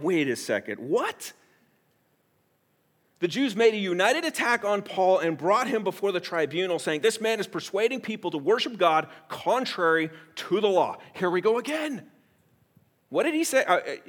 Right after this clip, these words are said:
"No one will attack you to harm you." Okay. Next verse. But when Paul was about to open his mouth, Gallio said to the Jews,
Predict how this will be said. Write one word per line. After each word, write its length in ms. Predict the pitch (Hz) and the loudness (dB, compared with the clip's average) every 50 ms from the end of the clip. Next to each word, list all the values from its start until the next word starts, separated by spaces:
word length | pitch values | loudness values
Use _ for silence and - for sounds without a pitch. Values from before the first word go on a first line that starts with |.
| 135 113 - | -20 -18 -10
"No 200 | - 160 180 233 | -4 -2 0 0
one 140 | 269 269 247 | 0 0 -2
will 140 | 233 208 | -2 -2
attack 460 | 190 - - - - 226 233 - - - | -2 -4 -2 -2 0 0 0 0 -2 -6
you 260 | 226 214 202 196 - - - _ _ _ _ _ _ _ _ _ _ _ _ _ _ _ _ _ _ _ _ _ | -6 -4 -4 -4 -6 -10 -18 _ _ _ _ _ _ _ _ _ _ _ _ _ _ _ _ _ _ _ _ _
to 140 | - - 143 | -10 -8 -8
harm 380 | 131 - 180 196 196 165 127 107 | -8 -6 -6 -4 -4 -2 -4 -4
you." 200 | 95 92 90 98 _ _ _ _ _ _ _ _ | -6 -10 -12 -16 _ _ _ _ _ _ _ _
Okay. 460 | - 120 127 - - 113 104 107 123 156 _ _ _ _ _ _ _ _ _ _ _ _ _ _ _ _ _ - | -12 -12 -10 -10 -8 -6 -6 -6 -8 -10 _ _ _ _ _ _ _ _ _ _ _ _ _ _ _ _ _ -10
Next 220 | 131 135 127 - - | -10 -8 -8 -10 -8
verse. 280 | - 160 131 113 - | -6 -6 -6 -6 -6
But 140 | - - 123 | -8 -8 -6
when 180 | 110 127 127 123 | -6 -6 -6 -8
Paul 280 | - - 165 170 170 | -6 -4 -2 0 0
was 140 | 165 143 120 | 0 -2 -4
about 240 | 123 120 131 131 123 | -4 -4 -4 -4 -4
to 80 | 135 | -4
open 220 | 131 135 131 135 123 | -6 -6 -6 -6 -8
his 140 | 117 110 113 | -8 -8 -6
mouth, 300 | 123 139 127 104 90 - - _ _ _ _ _ _ _ _ _ _ _ _ _ - | -6 -6 -6 -6 -8 -12 -18 _ _ _ _ _ _ _ _ _ _ _ _ _ 0
Gallio 380 | - 185 180 220 214 202 196 185 | 2 4 4 6 4 4 2 2
said 240 | - - 202 185 180 | 2 2 0 0 0
to 60 | 175 | 0
the 100 | 160 151 | -4 -6
Jews, 560 | 139 120 147 165 160 135 110 90 - - - | -4 -2 0 0 0 0 -2 -6 -12 -18 -20